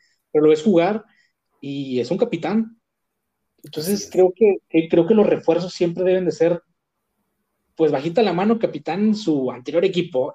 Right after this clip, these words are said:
Speaker 1: eh, sea cual sea. Digo, pues, el capitán del Atlético San Luis, pero estoy seguro que viene a rendir.
Speaker 2: Claro, claro, estoy completamente de acuerdo. Y, y, y sobre todo, si viene, si viene siendo capitán, eh,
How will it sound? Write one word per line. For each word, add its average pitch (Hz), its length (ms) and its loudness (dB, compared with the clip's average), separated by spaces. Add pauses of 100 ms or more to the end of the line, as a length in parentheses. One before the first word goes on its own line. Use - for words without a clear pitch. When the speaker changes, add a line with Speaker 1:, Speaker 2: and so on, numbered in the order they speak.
Speaker 1:
eh, 135 400 -6
sea 165 340 -4
cual 214 200 2
sea. 156 280 0
Digo, 135 180 0
pues, 170 180 2
el 196 80 2
capitán 160 440 -2
del 180 260 4
Atlético 160 400 0
San 139 240 -4
Luis, 208 320 0 (260)
pero 131 140 -6
estoy 143 160 -6
seguro 180 340 4
que 156 100 0
viene 143 280 -2
a 196 40 0
rendir. 160 440 -2 (640)
Speaker 2:
Claro, 143 460 -20 (320)
claro, 107 460 -16
estoy - 240 -12
completamente 131 600 -8
de 131 100 -4
acuerdo. 139 360 -10
Y, 139 420 -10
y, 139 60 -8
y 127 40 -10
sobre 131 300 -8
todo, 220 500 -12 (140)
si 143 200 -6
viene, 143 540 -6
si 131 180 -16
viene 139 640 -12
siendo 127 380 -12
capitán, 143 800 -14 (120)
eh, 95 640 -20